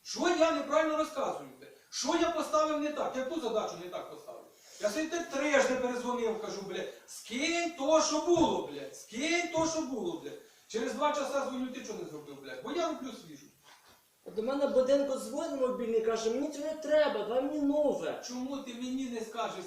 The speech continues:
Speaker 1: це, блядь?
Speaker 2: Він після вас позвонив, сказав, мені це треба, в мене це є, мені треба нове.
Speaker 1: Я йому перезвонив,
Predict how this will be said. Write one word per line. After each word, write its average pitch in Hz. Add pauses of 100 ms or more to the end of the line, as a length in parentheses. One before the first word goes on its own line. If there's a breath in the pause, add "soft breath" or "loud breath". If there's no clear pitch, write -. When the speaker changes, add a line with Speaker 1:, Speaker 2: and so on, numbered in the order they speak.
Speaker 1:
це, 170
блядь? -
Speaker 2:
Він 285
після 302
вас 285
позвонив, 233
сказав, 226
мені 285
це 294
треба, 285
в -
мене 269
це 285
є, 277
мені 233
треба 262
нове. 247
Speaker 1:
Я 302
йому 311
перезвонив, 285